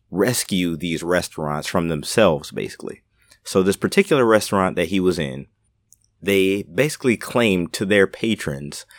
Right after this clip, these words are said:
that they were making all of their food fresh, or at least most of their food fresh.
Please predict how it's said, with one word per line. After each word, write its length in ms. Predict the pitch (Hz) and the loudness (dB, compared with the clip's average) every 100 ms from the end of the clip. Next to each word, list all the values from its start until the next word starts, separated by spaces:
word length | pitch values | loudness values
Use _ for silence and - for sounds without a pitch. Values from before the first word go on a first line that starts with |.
| - - | -18 -2
that 140 | 90 90 | 0 2
they 80 | |
were 160 | 92 90 | 2 2
making 460 | 87 87 - 82 76 _ _ - | 2 -2 -4 -8 -8 _ _ -2
all 260 | 95 101 104 | 2 4 4
of 80 | |
their 140 | 98 98 | 4 2
food 340 | - 101 90 | 4 0 0
fresh, 380 | - 90 80 - | 0 2 2 -2
or 160 | - 151 | -2 0
at 60 | 131 | 2
least 240 | 117 92 | 0 0
most 300 | 90 87 - | 0 0 -2
of 100 | 80 | -4
their 160 | 76 71 | -2 -2
food 320 | - 82 73 | -2 -4 -4
fresh. 480 | - 62 65 - | -6 -6 -6 -12